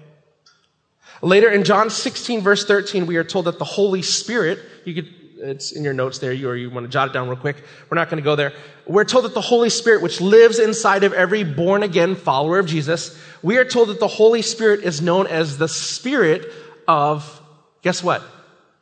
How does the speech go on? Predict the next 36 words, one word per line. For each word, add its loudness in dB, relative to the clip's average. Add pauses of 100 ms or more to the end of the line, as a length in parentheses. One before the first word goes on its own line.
(400)
Truth. -2
Oh -14
my -14
goodness, -16
did -14
you -12
read -12
my -4
notes, -10
Gary? -12 (500)
<laughs> -20
Right? 0 (800)
And 2
then 4
again 6
in 4
John 2
seventeen 0
seventeen, 2
we're 4
told 2
that 2
the -6
truth -2
is 0
the 2
Word 4
of -2
God, 0 (440)
in 0
the 4
same 4
way 4
that -2
Paul 4
refers 0